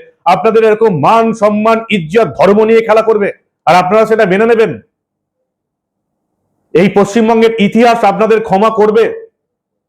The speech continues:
আগে শুনছিলাম রেশনের দোকান থেকে বিক্রি হবে, মানে বিতরণ করা হবে, তারপরে শুনলাম মুদিখানার দোকান থেকেও বিক্রি হবে। মুদিখানার দোকানে মহাপ্রভু জগন্নাথ দেবের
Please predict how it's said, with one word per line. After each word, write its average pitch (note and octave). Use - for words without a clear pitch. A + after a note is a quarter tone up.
আগে G#3+
শুনছিলাম B3+
রেশনের A3
দোকান A#3
থেকে A3
বিক্রি F3+
হবে, A2+
মানে E3+
বিতরণ A3+
করা F3
হবে, A2+
তারপরে G3+
শুনলাম B3+
মুদিখানার B3
দোকান B3
থেকেও B3
বিক্রি A3+
হবে। E3
মুদিখানার B3
দোকানে A#3
মহাপ্রভু A3+
জগন্নাথ G3+
দেবের A3